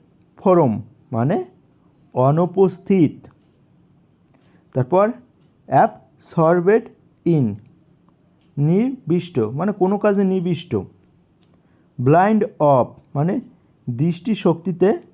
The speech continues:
অন্ধ। back out হটে আসা, প্রতিশ্রুতি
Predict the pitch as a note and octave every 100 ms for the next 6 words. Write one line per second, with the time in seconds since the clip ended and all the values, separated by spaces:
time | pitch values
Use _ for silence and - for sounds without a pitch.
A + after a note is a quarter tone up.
0 | _ _ _ _ _ C#3 C#3+ D#3 D3+ C3
1 | B2+ G#2+ - _ _ _ _ _ _ _
2 | _ _ _ _ _ _ _ _ _ _
3 | _ _ _ _ _ _ _ _ B2+ A#2
4 | F3+ G#3 G#3 D3 G#2 F#2+ - _ _ _
5 | _ _ _ _ _ _ D#3 D#3+ A#3+ E3
6 | C#3 C#3+ C#3+ D4+ - _ _ _ _ _
7 | _ _ _ - F#3+ G3 B3 - - F3
8 | - F3+